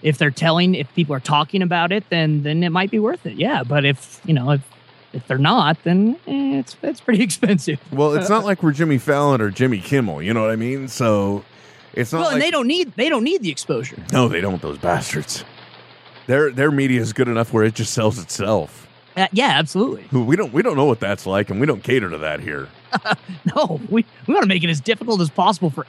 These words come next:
Speaker 1: everyone.
Speaker 2: Oh, exactly. That's, that's the way we roll. It's, it's how we, it's how we do our thing.
Speaker 1: It's a model that we're eventually gonna, you know, trademark and sell.
Speaker 2: <laughs>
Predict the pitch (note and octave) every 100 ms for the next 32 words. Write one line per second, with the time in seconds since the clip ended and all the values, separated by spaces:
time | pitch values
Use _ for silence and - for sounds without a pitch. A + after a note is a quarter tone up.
0 | D#3 D3+ C3 A2+ A2+ G#2+ A#2+ G3 G#3 G2
1 | G2+ F#2 G2 C2+ B1 G#2+ - A#2+ - B2
2 | G#2+ G2+ E2+ G#2+ D3+ D2+ D2 E2+ - G2
3 | G#2+ G#2+ G2 F#2 E2 G#2+ - B2 A#2 G#2+
4 | C3 A2 F#2+ - F3 G2+ C#2+ C2 - _
5 | - C4 F#3 F#3 F#3 F#3 F3 F3 E3 E3
6 | D3+ E3 D3+ C#3 C#3 C3+ C#3+ - - -
7 | F3 E3 D#3 D3+ D3+ C#3 - D3 C#3+ C#3+
8 | C#3+ C3